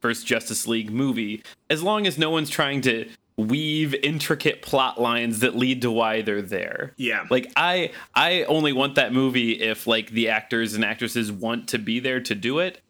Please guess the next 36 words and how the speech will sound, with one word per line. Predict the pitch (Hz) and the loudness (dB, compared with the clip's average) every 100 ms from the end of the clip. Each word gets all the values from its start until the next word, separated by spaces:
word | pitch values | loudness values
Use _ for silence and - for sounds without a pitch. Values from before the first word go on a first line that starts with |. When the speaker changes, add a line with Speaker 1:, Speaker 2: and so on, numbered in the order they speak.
| _ - | _ -2
Speaker 1:
not | 113 127 - | 0 0 0
because | 127 131 123 | 2 2 2
it | 110 | 2
was | 110 | 0
part | - 120 | 2 2
of | 120 | 2
a | 110 | -2
strategic | - 113 - 120 113 - | -2 -2 -2 -2 -4 -4
plan | 110 110 | -4 -2
for | 113 101 | -4 -6
twenty | - 110 107 | -4 -4 -2
years. | 98 104 113 127 127 - - | -4 -4 -4 -4 -8 -14 -12
'Cause | - | -2
I | 202 | 0
think | 247 | 0
you | 254 | 0
made | 233 214 | 2 0
a | |
really | 202 202 | 0 -2
good | 185 | -2
point | - 185 110 | -2 0 0
that | 104 | 0
Marvel | 117 120 147 156 | 0 0 0 0
has | 156 | -2
handled | 143 131 127 123 - | 0 -2 -2 -6 -4
things | 123 117 - - | -2 -2 -6 -6
pretty | - 135 | -2 -2
delicately, | 143 127 120 117 90 - 98 95 | 0 0 2 0 -4 -2 -4 -2
and | - 110 | -2 0
that | 117 | 0
is | 117 107 | -2 0
their | 117 | 0
intention. | 104 101 131 117 - - 113 - _ _ _ - | 0 -2 -2 -2 -6 -6 -8 -12 _ _ _ -4
Whereas | 120 120 117 | 0 0 0
D | 104 135 | 0 0
C | 135 147 131 120 | 0 0 2 0